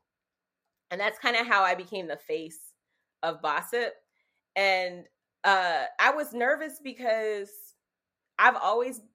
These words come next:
kinda been the person that gets along with most people. Like, and it's a tough thing because when I, before I came, the brand was really, like, um, very, like, sharp.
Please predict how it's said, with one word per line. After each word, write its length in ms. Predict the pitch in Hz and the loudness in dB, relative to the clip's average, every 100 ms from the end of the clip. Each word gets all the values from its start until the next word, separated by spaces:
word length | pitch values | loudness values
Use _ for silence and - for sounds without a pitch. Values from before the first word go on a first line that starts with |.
| _ | _
kinda 300 | - 233 240 | -6 -4 -4
been 200 | 226 226 | -6 -8
the 80 | 180 | -8
person 380 | - 214 240 | -8 -8 -8
that 360 | 226 165 175 _ | -8 -8 -12 _
gets 240 | 190 190 | -12 -10
along 380 | 185 170 170 190 | -10 -8 -6 -6
with 100 | 175 | -8
most 280 | 160 175 - | -10 -12 -14
people. 480 | 247 254 254 247 - | -20 -12 -10 -10 -6
Like, 340 | 185 170 - _ _ _ _ _ _ - | -4 -4 -6 _ _ _ _ _ _ -2
and 560 | 202 190 180 175 175 - _ _ _ _ | 0 2 0 -4 -8 -18 _ _ _ _
it's 200 | 214 220 | -6 -2
a 100 | 214 | -4
tough 460 | - 220 214 - - | -4 -2 -2 -4 -8
thing 380 | 196 220 262 220 | -4 -4 -6 -10
because 640 | 196 214 180 180 180 - _ _ _ _ | -12 -4 -2 -2 -6 -20 _ _ _ _
when 160 | 190 208 | -4 -2
I, 240 | 180 214 - - _ _ - | 2 2 0 -12 _ _ -10
before 500 | 208 - 269 339 269 | -10 -6 2 2 4
I 200 | 190 220 | 2 0
came, 640 | 262 - 208 208 240 277 277 - | -2 -12 -10 -8 -8 -8 -12 -4
the 120 | 202 | -2
brand 540 | 165 175 180 233 294 202 | -2 -6 -4 -4 -4 -6
was 280 | 190 180 | -8 -8
really, 480 | 156 165 190 202 196 | -16 -12 -10 -12 -14
like, 340 | 175 151 135 - _ _ _ _ _ _ _ _ _ _ _ - | -8 -6 -6 -12 _ _ _ _ _ _ _ _ _ _ _ -6
um, 600 | 175 165 160 156 147 160 _ _ _ _ _ _ _ _ _ _ _ _ _ _ _ | -4 -4 -6 -10 -16 -20 _ _ _ _ _ _ _ _ _ _ _ _ _ _ _
very, 500 | 156 226 294 285 262 | -4 0 0 -2 -8
like, 280 | 214 175 156 | -4 -4 -4
sharp. 400 | - - 156 - | -6 -4 -4 -4